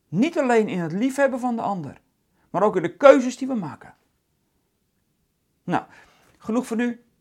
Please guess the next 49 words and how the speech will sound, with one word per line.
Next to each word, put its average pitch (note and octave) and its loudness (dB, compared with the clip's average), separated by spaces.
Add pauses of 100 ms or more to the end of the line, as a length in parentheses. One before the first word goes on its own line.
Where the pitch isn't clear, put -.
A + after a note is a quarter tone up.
(340)
Goed - -6
dat C#4 -2
je A3+ -6
gekeken C#4 0
hebt. C#4 -2
Fijn C4 -2
dat B3 -4
je G#3+ -8
erbij A3 2
was. A3 -6 (400)
Reageer G#3+ 0
gerustig B3+ -4
in A3 -6
de G3 -10
comments. A#3 -4 (340)
Je F3+ -12
mag G#3 -6
je G#3+ -8
vragen G3 -2
stellen. E3+ -8 (180)
Je F3 -10
mag G3+ -6
ook B3+ -2
kritisch A3+ -8
zijn. E3 -6 (460)
En E3 -10
ik F3+ -4
heb G#3+ 0
niet D4 0
op - -4
alles C#4 4
een B3 -6
antwoord. G3+ -4 (340)
Ook C#4 4
niet D4 -4
vanuit B3+ -2
die A3 -8
scheppingsorde G#3+ -6
gedacht. E3+ -10 (360)
Want F#3 -4
ik G#3+ -4
weet G#3+ 2
ook C#4+ 6
wel D4 -2
dat C4 2
we G#3+ -4
na A#3 0
die B3+ -6
scheppingsorde F3 -6